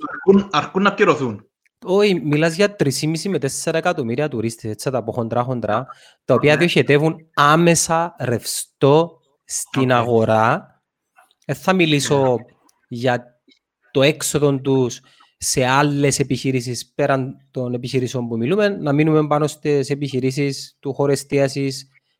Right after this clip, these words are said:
Speaker 2: που χώρος εστίασης θεωρείται και το ένα, δύο, τρία εστιατόριο, το οποίο,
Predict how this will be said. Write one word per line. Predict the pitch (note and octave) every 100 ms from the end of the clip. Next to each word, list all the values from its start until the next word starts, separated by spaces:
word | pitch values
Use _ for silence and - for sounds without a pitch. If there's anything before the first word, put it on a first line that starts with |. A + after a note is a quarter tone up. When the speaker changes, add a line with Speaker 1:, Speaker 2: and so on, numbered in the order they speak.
| _
Speaker 2:
που | C#3 C3 -
χώρος | - C#3+ D3+
εστίασης | E3 - C#3+ D3+ D3
θεωρείται | D#3+ C#3 D3
και | D3+ D#3+ D#3 C3+ - _ _ _
το | - B2+
ένα, | C#3+ D3+ D3
δύο, | C3+ D3+ D3+
τρία | C#3 - D3 D3+
εστιατόριο, | D3+ - - D#3+ B2 C#3+ D#3 D3+
το | D3+
οποίο, | C#3+